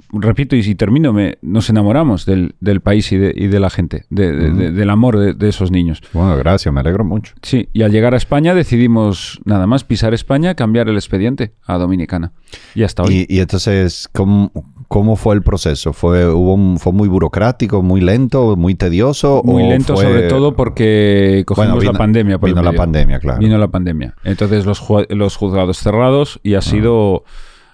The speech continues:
Speaker 1: ha sido largo, pero muy duro, pero es cierto que, que una vez que, que se termina y una vez que, que el niño llegó a nuestros brazos, eh, te olvidas de todo lo anterior. Entonces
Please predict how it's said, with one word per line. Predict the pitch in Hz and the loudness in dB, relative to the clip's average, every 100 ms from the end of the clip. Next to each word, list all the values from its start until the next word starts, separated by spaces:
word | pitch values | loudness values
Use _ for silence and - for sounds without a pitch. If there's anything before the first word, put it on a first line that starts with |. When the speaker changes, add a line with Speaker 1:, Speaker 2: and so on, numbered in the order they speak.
| _ - | _ -4
Speaker 1:
ha | 160 | 0
sido | 208 190 | 2 2
largo, | 143 123 95 90 - | 2 2 0 -2 0
pero | 127 127 - - _ _ _ | 2 2 0 -8 _ _ _
muy | 135 143 170 190 | 0 2 4 4
duro, | 170 196 240 302 - _ _ _ _ _ | 2 2 0 -4 -16 _ _ _ _ _
pero | 135 156 | 0 0
es | - | 0
cierto | 175 175 165 147 | -2 0 -2 -2
que, | 147 139 127 120 117 98 | 2 2 4 2 2 0
que | 127 | 0
una | 123 120 | 2 2
vez | 147 - | 0 0
que, | 147 143 139 135 123 - _ _ _ _ _ _ _ _ | 2 4 4 4 2 -2 _ _ _ _ _ _ _ _
que | 135 | -2
se | - 123 | -2 0
termina | 127 135 160 190 262 - | 2 2 2 0 -4 -2
y | 113 | 0
una | 117 | 2
vez | 123 127 | 2 0
que, | 127 135 131 127 | 0 2 2 0
que | 123 | 0
el | 127 131 | 2 2
niño | 131 127 | 2 2
llegó | 123 127 | 2 2
a | |
nuestros | 127 - 131 | 0 0 -2
brazos, | 123 143 - 170 - | 0 -2 -2 -4 -4
eh, | 110 104 | -2 0
te | - | 0
olvidas | 104 110 98 92 | 0 0 0 -2
de | 87 85 | -2 0
todo | - 87 78 | 0 0 0
lo | 78 | -2
anterior. | 82 90 104 104 | -2 -2 0 0
Entonces | 98 104 107 - | 0 -2 -2 -4